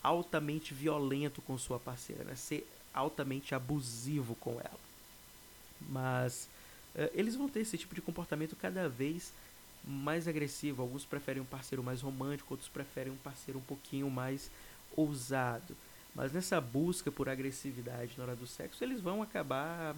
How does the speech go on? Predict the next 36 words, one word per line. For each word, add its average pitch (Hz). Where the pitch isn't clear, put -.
se -
envolvendo 139
com 147
algo 127
que 147
não 147
devem. 143
Vão 123
acabar 131
buscando 135
conteúdos 139
que -
são 123
proibidos 127
legalmente 127
ou 151
dos 156
quais 139
eles 143
não 143
deveriam 139
se -
envolver. 143
Afinal, 131
a 135
presença 143
de 131
todo 127
esse 127
material 127
pornográfico 127
na 123
vida 127
dessas 123
pessoas 139
vai 135